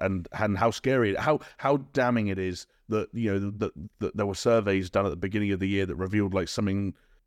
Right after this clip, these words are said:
I think it was over fifty percent of, of, of people who worked in the industry who were surveyed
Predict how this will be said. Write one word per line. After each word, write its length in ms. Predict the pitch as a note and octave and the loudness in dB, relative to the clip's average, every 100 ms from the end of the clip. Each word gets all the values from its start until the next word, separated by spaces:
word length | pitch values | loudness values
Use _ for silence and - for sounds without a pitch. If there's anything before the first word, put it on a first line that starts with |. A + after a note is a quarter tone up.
| _ | _
I 40 | C#3+ | -2
think 160 | D3 | 2
it 20 | B2 | 2
was 120 | A2 | 4
over 300 | B2 A#2 G#2 | 2 2 0
fifty 320 | - A#2 G#2+ | -2 -2 -4
percent 380 | F#2 - G#2 - | -6 -2 -2 -2
of, 240 | F2+ F2 - | -6 -6 -6
of, 180 | F#2+ F#2+ - | -2 -2 0
of 260 | F#2+ E2+ - | -2 -2 -4
people 240 | G#2+ F#2 | -4 -2
who 140 | G2+ | -2
worked 320 | F#2+ G2 E2 F#2+ | 2 2 0 0
in 60 | |
the 80 | F#2+ | 0
industry 280 | F2+ - F2 | 0 -2 -2
who 120 | G2 | 0
were 60 | F#2 | 0
surveyed 540 | G2+ F#2+ F2 E2+ | 2 2 2 -2